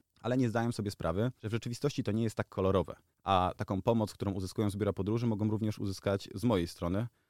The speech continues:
jeżeli chcą, bo na przykład ubezpieczenie wycieczki, e, nawet tej, którą organizuję ja, to też nie jest żadnym problemem. Są ubezpieczalnie, które takie wycieczki ubezpieczają.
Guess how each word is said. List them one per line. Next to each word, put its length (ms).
jeżeli 280
chcą, 280
bo 80
na 80
przykład 320
ubezpieczenie 540
wycieczki, 760
e, 220
nawet 280
tej, 120
którą 200
organizuję 400
ja, 140
to 100
też 160
nie 80
jest 100
żadnym 220
problemem. 480
Są 140
ubezpieczalnie, 600
które 160
takie 180
wycieczki 300
ubezpieczają. 460